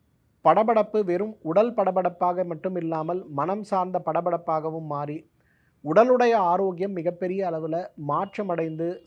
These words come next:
சீற்றமடைந்து போயிருக்கிறத நம்ம பார்க்க முடியும். நன்றாக இருக்கின்ற ஒருவர் திடீரென்று ஒரு மூன்று மாத காலங்கள்ல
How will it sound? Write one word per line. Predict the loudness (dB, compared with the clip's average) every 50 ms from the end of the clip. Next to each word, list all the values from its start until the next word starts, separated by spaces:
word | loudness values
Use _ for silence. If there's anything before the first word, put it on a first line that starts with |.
| -14 -10
சீற்றமடைந்து | -8 -8 -6 -6 -6 -4 -4 -4 -4 -4 -6 -6 -8 -6
போயிருக்கிறத | -6 -6 -6 -8 -8 -8 -8 -8 -8 -8
நம்ம | -8 -8 -10 -10
பார்க்க | -10 -10 -12 -12 _ -18 -20
முடியும். | -20 -20 -20 -20 _ _
நன்றாக | -2 -2 0 4 8 8 10 10 8 6 2
இருக்கின்ற | 0 0 -2 -2 -2 -4 -2 0 0 0
ஒருவர் | 0 0 -2 -2 -2 -4 -2 -2
திடீரென்று | -2 -2 0 -2 -2 0 -2 -2 -2 -4 -6 -6 -4
ஒரு | -4 -4 -4
மூன்று | -4 -4 -4 -4 -4 -4
மாத | -2 -2 -2 -2 -4 -4 -2
காலங்கள்ல | -2 0 0 0 -2 -2 -4 -4 -4 -4 -6